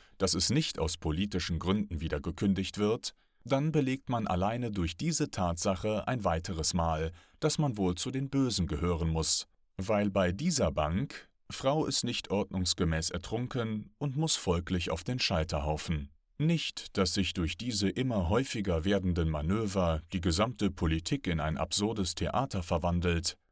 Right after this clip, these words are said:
das mit der traurigen Realität der Republik keinerlei Verbindung mehr hat, ist dabei das Schlimmste. Auch nicht, dass derart viele Medienvertreter und Politiker die minimalsten Grundsätze der Mitmenschlichkeit entbehren. Das wäre unschön,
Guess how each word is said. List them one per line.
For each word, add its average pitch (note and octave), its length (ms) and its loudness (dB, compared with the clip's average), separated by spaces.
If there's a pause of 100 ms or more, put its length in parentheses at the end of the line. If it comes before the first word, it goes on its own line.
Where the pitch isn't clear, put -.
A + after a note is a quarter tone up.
das - 180 0
mit A2+ 160 -2
der G2+ 140 4
traurigen B2 560 0
Realität D#2+ 720 0
der F2 100 2
Republik E2+ 680 -4
keinerlei E2+ 540 0
Verbindung D#2+ 500 -4
mehr D2+ 160 -4
hat, - 320 -2 (140)
ist - 180 0
dabei E2+ 240 2
das - 180 0
Schlimmste. D#2 580 2 (260)
Auch C3+ 280 0
nicht, A2+ 520 -4
dass G#2 260 0
derart A#2 400 2
viele A2+ 320 0
Medienvertreter G2+ 1200 0
und F2 140 -2
Politiker F#2+ 920 0 (100)
die G#2 120 4
minimalsten G#2 760 2
Grundsätze G#2+ 600 0
der F2 140 2
Mitmenschlichkeit F2 920 0
entbehren. E2+ 720 0 (300)
Das B2 340 0
wäre C3 220 0
unschön, F2+ 840 0